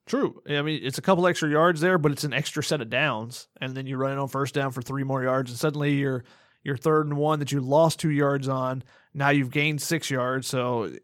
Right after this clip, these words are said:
know, those things can, can quickly add up. What was the number they talked about wanting last year? You know, after seeing L S U and Alabama, you know, how they ran the ball, I think it was, like, one seventy or something like that, one sixty, one seventy.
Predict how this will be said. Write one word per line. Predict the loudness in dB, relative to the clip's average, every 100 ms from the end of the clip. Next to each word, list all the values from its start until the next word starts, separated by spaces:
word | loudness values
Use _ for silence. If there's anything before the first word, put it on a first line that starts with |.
| -14
know, | -4
those | 0 2
things | 2 0 0
can, | -4 -6
can | -8
quickly | -6 -4 0 0
add | 2
up. | 2 0 -4 _ _ _
What | -2 2
was | 4 4
the |
number | 2 4 4
they | 4 2 0 _ _ _
talked | 2 2 4
about | 4 4 4
wanting | 0 0 0 0
last | 0 0 0
year? | 0 0 0 -4 _ _ _
You | -6
know, | -4
after | -2 -4
seeing | -2 -2 0
L | 0 2
S | 2 2
U | 2 2
and | 2
Alabama, | 0 -2 -2 0 0 0 -2
you | -6
know, | -6
how | -4
they | -2 0 0 -4 _ _ _ _ -10
ran | -4 -2
the | 0
ball, | 4 6 6 4 2
I | _ _ _ _
think | 0
it |
was, | 0 0
like, | -4
one | -2 2 4 2 0 -6 -6
seventy | -4 -2 0 0 0 0 0 -4 -10
or | -6
something | -4 -4
like | -4
that, | -2 -2
one | -4
sixty, | -6 -8 -6
one | -6
seventy. | -4 -4 -4 -6 -6